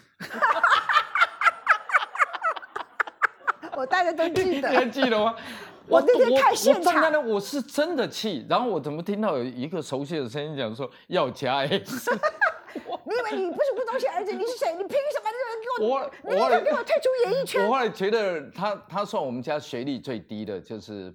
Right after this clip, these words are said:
Speaker 1: 伯克利的嘛。<laughs> 学历最低的。
Speaker 2: 有比你低吗？
Speaker 1: 呃，我不能算，就孩子们。
Speaker 2: 啊，啊，啊，
Speaker 1: 孩子们。
Speaker 2: 啊，啊。
Speaker 1: 然后我后来 <laughs> 又气，那都快脑充血，但是又觉得说，嗯，他讲加 S 好像到美国几，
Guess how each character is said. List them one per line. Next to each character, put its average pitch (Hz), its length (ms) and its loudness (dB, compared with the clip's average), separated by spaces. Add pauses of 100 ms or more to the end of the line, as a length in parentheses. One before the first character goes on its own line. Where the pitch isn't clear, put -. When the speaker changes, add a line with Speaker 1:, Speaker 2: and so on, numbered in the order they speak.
Speaker 1:
伯 104 100 -10
克 104 140 -14
利 92 180 -12
的 80 80 -18 (100)
嘛。 - 80 -20 (260)
<laughs> - 1400 -2
学 185 160 -6
历 190 140 -8
最 180 180 -6
低 156 160 -12
的。 - 80 0
Speaker 2:
有 - 20 -6
比 277 120 -6
你 240 120 -6
低 285 160 -8
吗？ 294 140 -10 (1000)
Speaker 1:
呃， 160 120 0
我 170 160 -4
不 196 160 -6
能 143 140 -4
算， 117 200 -6
就 160 160 -4
孩 117 280 -4
子 123 160 -10
们。 87 280 -12
Speaker 2:
啊， 196 80 -6
啊， 170 120 -6 (120)
啊， 143 80 -12
Speaker 1:
孩 214 80 -6
子 110 60 -6
们。 202 100 -8
Speaker 2:
啊， - 60 -18
啊。 - 80 -20 (180)
Speaker 1:
然 147 160 0
后 - 160 -6 (120)
我 127 160 -8
后 185 100 -2
来 156 180 -6 (220)
<laughs> - 260 -18
又 175 200 -4
气， 160 320 -8
那 165 100 -6
都 143 140 -12
快 185 160 -4
脑 113 240 -4
充 143 240 -8
血， 139 200 -6 (240)
但 196 160 -4
是 180 140 -2
又 180 100 -2
觉 147 220 -6
得 160 100 -2
说， 156 280 -6 (220)
嗯， 147 260 -10
他 156 120 -14
讲 101 240 -12 (220)
加 127 160 -14
S 110 240 -12
好 95 140 -10
像 123 120 -8 (360)
到 139 120 -6
美 90 220 -10
国 110 140 -10
几， - 200 -20